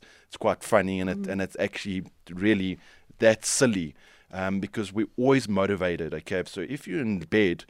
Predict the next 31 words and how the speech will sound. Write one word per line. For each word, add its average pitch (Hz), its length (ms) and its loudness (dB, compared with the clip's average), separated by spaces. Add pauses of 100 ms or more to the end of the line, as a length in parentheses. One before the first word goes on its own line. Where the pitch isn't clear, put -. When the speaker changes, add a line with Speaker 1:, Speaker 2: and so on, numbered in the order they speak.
(320)
Speaker 1:
and 101 160 -4
you 95 80 -4
don't 104 320 0
get 107 180 0
out 98 160 2
of 87 120 -2
bed 95 240 0
to 90 100 -10
get 92 220 -6
to 87 120 -10
gym, 82 420 0 (680)
it's 113 120 -6
not 165 180 -4
that 185 160 -4
you 165 60 -2
don't 110 260 0
have 107 120 -4
motivation. 95 800 -4
You 110 120 -10
do 120 260 -4
have 107 220 -4
motivation. 95 720 -4
It 87 140 -12
just 123 380 -2
is, 104 340 -4
is 92 160 -12
that 90 280 -2 (400)
you 110 540 0
are 95 160 0
more 104 360 0
motivated 104 960 0